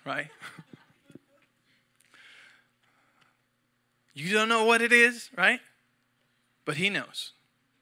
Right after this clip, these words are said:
So the question is, are you willing to yield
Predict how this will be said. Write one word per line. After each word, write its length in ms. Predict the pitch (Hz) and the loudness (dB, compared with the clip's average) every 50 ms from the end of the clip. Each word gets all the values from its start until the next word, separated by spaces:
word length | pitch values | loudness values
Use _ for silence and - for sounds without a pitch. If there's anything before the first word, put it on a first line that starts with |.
| _ _ _ _ _ _ _ _ _ _ _ _ _ _ _ | _ _ _ _ _ _ _ _ _ _ _ _ _ _ _
So 180 | - - 156 147 | -12 -10 -10 -10
the 60 | 143 | -10
question 400 | - - 196 196 185 - 175 156 | -4 -4 -2 -2 -2 -4 -6 -6
is, 120 | 147 139 - - | -8 -8 -6 -4
are 120 | - 151 | -4 -4
you 180 | 151 147 139 135 | -2 -2 -4 -4
willing 600 | 135 135 147 170 175 190 185 185 185 180 175 - _ - | -4 -6 -6 -6 -6 -6 -6 -8 -8 -10 -12 -16 _ -16
to 80 | - 139 | -14 -14
yield 680 | 131 131 127 151 175 170 143 127 127 127 135 139 143 | -14 -14 -12 -8 -4 -4 -4 -4 -6 -8 -12 -14 -18